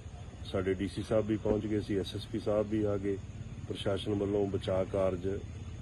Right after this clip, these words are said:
ਜਾਰੀ ਨੇ। ਜਿਹੜੇ ਜ਼ਖਮੀ ਨੇ, ਕੁਝ ਕੁ ਨੂੰ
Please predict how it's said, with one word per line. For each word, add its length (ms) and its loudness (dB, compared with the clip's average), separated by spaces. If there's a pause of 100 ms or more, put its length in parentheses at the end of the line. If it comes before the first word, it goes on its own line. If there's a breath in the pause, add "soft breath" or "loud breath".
(240)
ਜਾਰੀ 300 4
ਨੇ। 160 4 (480)
ਜਿਹੜੇ 200 6
ਜ਼ਖਮੀ 420 4
ਨੇ, 340 6
ਕੁਝ 200 4
ਕੁ 160 2
ਨੂੰ 300 4